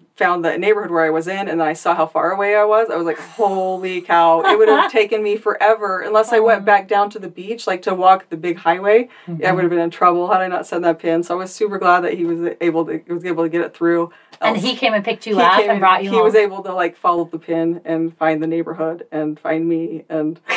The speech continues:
Speaker 2: <laughs>
Speaker 1: and I was still just kinda, like, walking around in the general area, trying to figure out how to get out, and still kinda, like, watching around to see if those, if I was being
Speaker 2: Yeah.
Speaker 1: followed.
Speaker 2: Right, right.
Speaker 1: 'Cause it was so isolated. It was kinda crazy, but
Speaker 2: You're like,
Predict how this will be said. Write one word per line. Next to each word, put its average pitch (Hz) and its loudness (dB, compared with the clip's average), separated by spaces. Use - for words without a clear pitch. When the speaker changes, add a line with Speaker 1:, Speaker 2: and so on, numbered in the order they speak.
Speaker 2:
<laughs> - -20
Speaker 1:
and 185 -2
I 165 4
was 170 -6
still 175 -6
just - -16
kinda, 170 -8
like, 160 -6
walking 165 -4
around 160 -2
in 165 -6
the 170 -4
general 170 -4
area, 156 -6
trying 175 -6
to 170 -6
figure 170 -6
out 156 -6
how 160 -4
to 151 -4
get 165 -6
out, 185 0
and 180 -16
still 196 -6
kinda, 196 0
like, 180 -6
watching 190 -2
around 208 0
to - -20
see - -10
if 165 -10
those, 165 -8
if - -20
I 160 -2
was 160 -4
being 277 -8
Speaker 2:
Yeah. 403 2
Speaker 1:
followed. 190 -2
Speaker 2:
Right, 233 -2
right. 214 2
Speaker 1:
'Cause 185 -4
it 285 -8
was 294 -6
so 339 -4
isolated. 180 -6
It 180 -10
was 190 -16
kinda 214 -10
crazy, 180 -4
but - -8
Speaker 2:
You're 254 0
like, 214 0